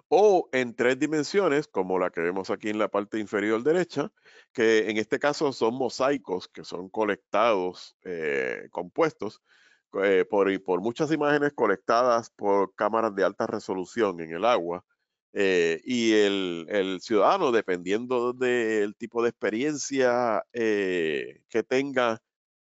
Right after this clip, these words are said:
en, en una u otra, puede elegir si, si clasificar imágenes en dos dimensiones como satelitales o ima-, o clasificar estos mosaicos también. Eh, hasta la, hasta la fecha de hoy, eh,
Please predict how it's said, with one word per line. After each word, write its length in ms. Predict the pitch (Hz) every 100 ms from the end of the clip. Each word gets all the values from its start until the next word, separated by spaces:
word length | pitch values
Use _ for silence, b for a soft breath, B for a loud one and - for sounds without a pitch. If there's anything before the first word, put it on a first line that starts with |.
| -
en, 440 | 107 107 98 95
en 240 | - 101 98
una 260 | 123 143
u 200 | 147 156
otra, 340 | 214 214 139 139
puede 460 | - 104 107 120
elegir 420 | 123 113 139 151 139
si, 760 | - 110 104 98 95 95 92 _
si 180 | -
clasificar 580 | 98 95 101 - 87 95
imágenes 420 | 104 104 110 107
en 80 | 104
dos 120 | 107
dimensiones 600 | 110 127 143 - 175 151 -
como 260 | 113 113
satelitales 680 | 101 117 147 165 202 185 135
o 160 | - 107
ima-, 220 | 98 90
o 120 | - 92
clasificar 520 | 80 - 87 82 87
estos 220 | 92 104
mosaicos 580 | 98 - 101 82 - - _ b b b b -
también. 440 | 85 95 110 90 _ B B B B B -
Eh, 500 | 104 95 92 92 90
hasta 320 | 107 104 -
la, 200 | 101 101
hasta 180 | 95 104
la 100 | 98
fecha 260 | 127 - 156
de 160 | 170
hoy, 400 | 180 170 151 147 _ -
eh, 680 | 110 98 98 95 92 92